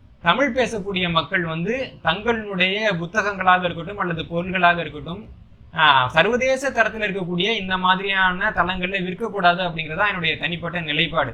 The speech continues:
ஆனா இந்த நோஷன் பிரஸ்ல ஒரு புத்தகம் வெளியிடுறோம் அப்படின்னாலே அவங்க Flipkart-லயும் Amazon-லயும் அதை லிஸ்ட் பண்ணுவாங்க. அது அவங்களுடைய முறை அப்படிங்கிறதுனால அதை நாங்க தடுக்கல. அதே சமயம் இந்த காணொலியை பார்க்கக்கூடிய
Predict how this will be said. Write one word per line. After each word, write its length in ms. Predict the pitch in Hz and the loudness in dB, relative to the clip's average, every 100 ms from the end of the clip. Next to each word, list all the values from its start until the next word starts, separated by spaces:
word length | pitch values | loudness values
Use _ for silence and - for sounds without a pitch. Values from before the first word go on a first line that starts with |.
| - - | -10 -10
ஆனா 240 | 151 180 277 - - | -2 -2 -2 -8 -20
இந்த 180 | - 151 | -16 -4
நோஷன் 320 | 185 240 277 240 | 0 2 0 0
பிரஸ்ல 260 | 226 226 | -2 0
ஒரு 120 | 214 | -2
புத்தகம் 400 | 175 170 214 208 | -2 -4 -6 -2
வெளியிடுறோம் 420 | 185 208 214 196 196 | 0 2 0 0 0
அப்படின்னாலே 380 | 175 165 160 233 | 0 0 2 2
அவங்க 200 | 233 180 | 0 -4
Flipkart-லயும் 560 | 185 170 202 185 202 | -6 2 2 2 0
Amazon-லயும் 500 | 180 185 180 165 185 | 0 0 2 2 2
அதை 80 | 170 | 0
லிஸ்ட் 220 | 165 - | -4 -6
பண்ணுவாங்க. 380 | 196 165 151 170 | -8 -2 -2 2
அது 180 | 240 175 | 4 4
அவங்களுடைய 540 | 160 214 214 170 175 180 | 4 0 -6 -2 -2 -2
முறை 200 | 165 175 | 0 2
அப்படிங்கிறதுனால 580 | 180 156 151 147 147 180 | 2 -4 -8 -6 -2 2
அதை 100 | 180 | 2
நாங்க 220 | 156 143 | 0 -4
தடுக்கல. 400 | 135 143 143 143 196 247 - - - - | -6 -6 -4 2 2 2 -12 -20 -20 -6
அதே 240 | - 208 262 | -2 0 -2
சமயம் 460 | 226 190 185 220 - | -2 0 2 2 -2
இந்த 240 | 156 180 196 | -8 -6 -4
காணொலியை 480 | 175 180 233 240 226 180 | 4 6 6 2 -2 2
பார்க்கக்கூடிய 540 | 180 175 185 180 170 | 6 6 4 -2 2